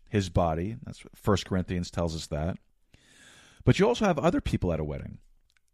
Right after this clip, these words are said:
And where do you get all these ideas about who's supposed to be in a wedding traditionally?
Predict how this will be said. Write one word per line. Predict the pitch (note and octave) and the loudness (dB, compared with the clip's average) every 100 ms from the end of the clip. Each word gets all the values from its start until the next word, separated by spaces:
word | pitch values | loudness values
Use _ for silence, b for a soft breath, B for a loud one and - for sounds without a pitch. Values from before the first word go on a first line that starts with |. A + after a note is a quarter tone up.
| _ _ _ _ _ A2+ | _ _ _ _ _ 0
And | A2 | 4
where | F3 | 4
do | A#3 | 0
you | |
get | G#3+ G#3 | 0 0
all | F#3+ | 0
these | F#3+ E3+ | 0 0
ideas | E3+ D3+ B2 B2+ A2+ F#2+ | 0 0 2 4 4 2
about | E2+ F2+ F2 - b b | 0 2 0 -2 b b
who's | - C3 | 0 0
supposed | - - B2+ A#2 | 2 2 2 2
to | G2 | 2
be | G#2+ A2+ | 4 4
in | G2+ | 2
a | |
wedding | F2 G2+ F#2+ F2 | 2 2 2 0
traditionally? | F#2+ F2+ F#2+ - E2+ D#2 - | -2 0 0 -2 -6 -6 -12